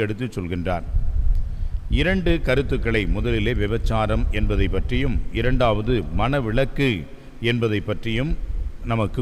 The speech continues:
கூறுகின்றார். அன்புக்குரியவர்களே, மனவிலக்கு என்பது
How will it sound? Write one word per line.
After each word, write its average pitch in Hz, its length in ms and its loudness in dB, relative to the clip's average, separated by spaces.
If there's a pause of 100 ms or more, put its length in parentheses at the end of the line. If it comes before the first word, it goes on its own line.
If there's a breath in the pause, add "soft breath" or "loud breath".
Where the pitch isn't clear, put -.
கூறுகின்றார். 90 560 0 (840 loud breath)
அன்புக்குரியவர்களே, 127 580 0 (140)
மனவிலக்கு 135 760 0 (540)
என்பது 117 340 0